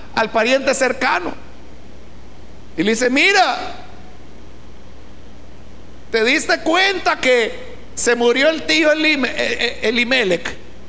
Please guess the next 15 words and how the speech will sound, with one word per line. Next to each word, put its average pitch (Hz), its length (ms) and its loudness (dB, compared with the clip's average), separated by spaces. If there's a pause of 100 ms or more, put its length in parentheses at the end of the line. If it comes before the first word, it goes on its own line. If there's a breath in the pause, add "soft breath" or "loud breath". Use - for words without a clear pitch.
"Ah, 277 240 0
sí". 262 480 0 (2250)
"Y 247 100 0
que 247 140 0
se 254 140 2
murieron 277 580 4 (240)
los 247 240 4
dos 302 200 4
primos, 330 420 4
los 254 100 2
dos 302 180 2
hijos 302 240 2
de 311 80 6
él 311 120 2
también". 302 420 4